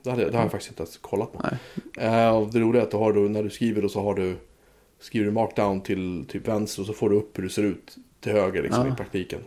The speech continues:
Speaker 1: Det är jättesnyggt, det är snabbt.
Speaker 2: Det är ju samma, lite samma
Speaker 1: Ehm.
Speaker 2: upplägg som den där andra, vad heter den som du tipsade om?
Speaker 1: Jekyll? Nej.
Speaker 2: Nej, nej, jag tänkte just en sån där Markdown-editor. Den där fina.
Speaker 1: Ja, ja, ja, den här som jag, som jag har, eh,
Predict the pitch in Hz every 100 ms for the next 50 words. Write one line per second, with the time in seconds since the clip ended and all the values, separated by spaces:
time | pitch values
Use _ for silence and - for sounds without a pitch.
0 | - - 76 - - _ - - _ 117
1 | 123 - - 131 - - - 131 127 -
2 | - - _ _ - _ _ 190 160 180
3 | 160 - 160 156 139 147 147 - 160 151
4 | 139 127 123 123 123 131 147 120 117 -
5 | - _ _ 135 131 - 139 143 127 -
6 | 120 113 113 110 - 117 117 - _ -
7 | 160 120 123 90 - _ _ _ _ -
8 | 107 120 _ - - 131 151 147 151 156
9 | 160 151 139 - 131 - 117 127 120 120
10 | 117 117 135 117 - 101 - - - _
11 | - - - 123 113 127 110 120 - 180
12 | 214 208 175 147 151 147 147 147 143 139
13 | 135 131 127 135 135 120 123 120 117 113
14 | 110